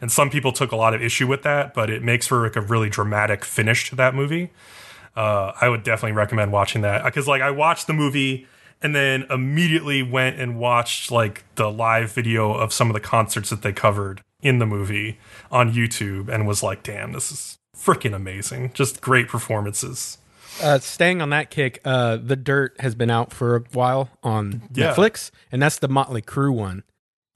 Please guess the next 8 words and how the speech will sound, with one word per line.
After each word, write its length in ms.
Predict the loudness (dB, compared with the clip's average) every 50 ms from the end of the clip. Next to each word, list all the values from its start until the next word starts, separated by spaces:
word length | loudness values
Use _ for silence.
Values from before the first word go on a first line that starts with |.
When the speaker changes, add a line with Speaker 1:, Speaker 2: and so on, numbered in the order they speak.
| _ -6
Speaker 2:
And 520 | -2 0 2 4 4 4 4 4 2 2
Speaker 1:
Mm-hmm. 160 | 0 -4 -6 -10 -12 _ _ _ _ _ _ _ _ _ _ _ _ _
Speaker 2:
we, 880 | -14 -8 -4 -2 0 2 2 2 2 2 0 0 -2 -2 -4 -6 -8 -10
you 120 | -12 -8 -2
guys 200 | 2 2 2 2
need 80 | 0 -2
to 40 | -2
s-, 280 | -4 -6 -10 -14 -16